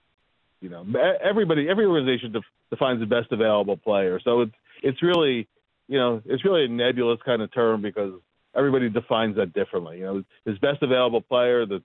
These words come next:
the guy with the highest offensive upside, is the most complete player. You know, is the guy, guy who's gonna put up the gaudiest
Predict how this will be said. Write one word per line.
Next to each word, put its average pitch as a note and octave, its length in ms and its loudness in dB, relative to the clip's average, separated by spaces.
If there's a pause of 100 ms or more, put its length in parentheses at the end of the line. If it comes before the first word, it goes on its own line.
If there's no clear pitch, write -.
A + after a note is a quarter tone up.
the G#2 80 -10
guy A2 120 2
with G#2 80 0
the F#2 60 -2
highest A2+ 340 0
offensive B2+ 500 0
upside, B2+ 540 0 (280)
is F#2+ 180 -10
the G#2 80 -4
most A#2 240 0
complete C3 460 -2
player. C3 460 2 (440)
You C3+ 80 -2
know, B2+ 260 2
is A#2+ 80 0
the G#2+ 720 -4
guy, B2 240 2 (220)
guy C3 120 2
who's B2+ 140 0
gonna A#2 160 -4
put C3 120 0
up G#2+ 60 -6
the A2 80 -4
gaudiest A#2+ 500 0